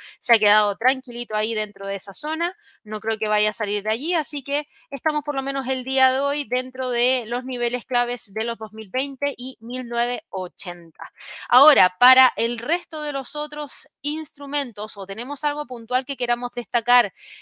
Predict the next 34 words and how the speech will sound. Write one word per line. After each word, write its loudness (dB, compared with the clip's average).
en -10
relación 4
al 2
premercado? 2
Sí, -4
yo -4
les 0
decía -2
que 0
hay 4
algunas -2
noticias -4
que -8
creo -4
que 0
vale 4
la 6
pena 0
poder -2
revisar 6
y -12
que -2
tienen -2
relación, 2
por -2
ejemplo, -4
a 8
Apple, 0
que -8
tienen -4
relación 0
a 2
Marathon -2
Digital -2